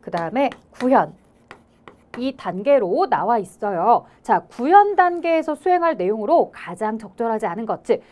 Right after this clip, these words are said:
세 가지는 구현 단계인데 한 가지는 나머지 분석이나 설계나 구축 단계에서 진행하는 게 보기에 나와 있다는 거죠. 자, 시스템을 모두 다 구축하고 나서 구현하면서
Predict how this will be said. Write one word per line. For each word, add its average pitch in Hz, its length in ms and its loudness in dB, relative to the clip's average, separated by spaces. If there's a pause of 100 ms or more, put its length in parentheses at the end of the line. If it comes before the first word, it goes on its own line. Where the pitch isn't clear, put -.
(160)
세 403 160 4
가지는 370 640 4
구현 233 280 2
단계인데 190 680 -2 (100)
한 349 180 -6
가지는 330 600 -2
나머지 202 460 0
분석이나 233 580 -2
설계나 330 480 2
구축 - 440 -14
단계에서 320 520 -2
진행하는 202 440 -10
게 359 220 6 (220)
보기에 175 400 -8
나와 202 240 2
있다는 208 280 -4
거죠. 202 360 0 (260)
자, 254 160 4
시스템을 415 600 4
모두 262 340 -4
다 330 120 6
구축하고 311 540 -2
나서 214 420 4
구현하면서 240 840 2